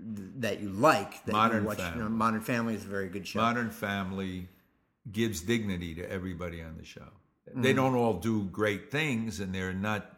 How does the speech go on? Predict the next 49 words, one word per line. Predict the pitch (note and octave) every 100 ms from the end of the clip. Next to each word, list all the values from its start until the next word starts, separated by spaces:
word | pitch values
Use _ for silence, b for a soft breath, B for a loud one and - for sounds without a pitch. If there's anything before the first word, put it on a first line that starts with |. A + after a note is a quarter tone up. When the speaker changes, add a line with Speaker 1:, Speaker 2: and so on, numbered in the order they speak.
| _ -
Speaker 2:
you | A2+
know, | G2+ F#2
exemplary | F2+ F2 A#2 A2 G#2+ G2 F#2
people | - D#3 - B2+ G2+
and | F#2
all | F#2 F#2
that, | F2+ B B -
but | A2
there's | B2+ G#2+
a | A2
dignity | - C#3+ C#3 G#2+ F2 E2+
in | D#2+ D#2+
what | D#2+ D2+
they | - E2+
do. | D#2+ E2+ E2 -
Speaker 1:
Well, | F3+ E3+
there's | D#3+ C3+
a | B2+
depth | G#2+ B2 A2 -
to | A2
the | G#2+
characters | C3 B2 A2+ F#3
Speaker 2:
Yeah, | A#3
Speaker 1:
that, | B2+ G#2 G2+
you | A#2+
know, | A#2+ G#2+
Speaker 2:
and, | A#2
Speaker 1:
like, | A#2+
Speaker 2:
and, | A2
Speaker 1:
it | G2 F#2
Speaker 2:
and, | A2 G#2 A2
you | C#3+
know, | C#3 G2 G2+
it | G#2+ A#2
isn't | C#3+ D#3+ E3+ D3
that | B2 A2
the | A2+
gay | F#2+ A2+ C3
couple | - A2 G#2+ G2+
there | G2 G2 G2
is | F#2
there | G2+ G#2
to | G2+
be | F#2
gay. | F2 E2 A#2+ B2 D#2+ E2+ - _ -
Speaker 1:
Yeah, | C3 G#2+ F2 -
Speaker 2:
You | G#2 G#2
Speaker 1:
right. |
Speaker 2:
know, | G2+ G2+ A2+